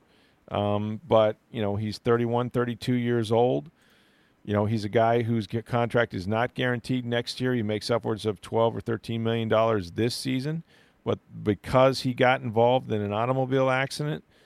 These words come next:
um, you know, driving his Ferrari in the wet roads down around I ninety-five, it was not a football-related injury. And therefore, you know, he's currently on the,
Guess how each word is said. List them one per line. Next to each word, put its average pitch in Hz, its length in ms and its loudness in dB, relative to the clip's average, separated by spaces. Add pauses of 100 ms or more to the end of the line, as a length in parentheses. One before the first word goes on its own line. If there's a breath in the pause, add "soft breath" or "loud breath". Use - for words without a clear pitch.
(360 soft breath)
um, 101 380 -8
you 104 100 -4
know, 92 300 -2
driving 110 380 2
his 107 220 -2
Ferrari 113 540 2
in 110 60 -2
the 101 80 -2
wet 107 180 0
roads 117 380 0
down 107 200 -2
around 107 260 0
I 110 120 -2
ninety-five, 113 800 0 (420 soft breath)
it - 80 -6
was 98 180 -2
not 110 200 0
a 104 60 0
football-related 113 920 2
injury. 131 640 -2 (500 soft breath)
And 101 160 -4
therefore, 113 720 4
you 113 140 -4
know, 107 100 2
he's 110 220 -2
currently 117 480 -2
on 110 240 0
the, 104 160 -4